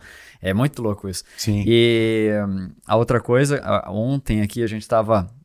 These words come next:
Speaker 1: com um convidado aqui e no bastidor tinha um grande professor meu e tal, e a gente acabou trabalhando junto, ele é um
Speaker 2: Sim.
Speaker 1: consultor de grandes empresas,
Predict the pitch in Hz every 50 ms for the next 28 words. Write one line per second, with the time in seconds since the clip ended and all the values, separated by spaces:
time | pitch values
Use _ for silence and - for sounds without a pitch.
0 | _ _ _ - - - 117 113 110 107 104 98 113 110 104 110 98 104 104 101
1 | 104 101 - - 131 139 - 78 117 120 120 117 117 113 110 110 113 120 120 120
2 | 120 123 - 123 127 127 127 123 - - 143 135 127 127 120 110 107 98 95 95
3 | 95 101 110 117 123 - 120 104 113 104 - 113 101 101 104 110 113 110 107 -
4 | 110 117 120 113 107 104 95 113 107 120 110 117 110 101 117 123 117 107 107 104
5 | 107 107 101 95 120 127 - 113 101 101 104 104 104 104 117 113 110 113 131 123
6 | 117 107 - - 120 113 117 117 101 110 113 104 104 107 101 107 110 117 123 120
7 | - -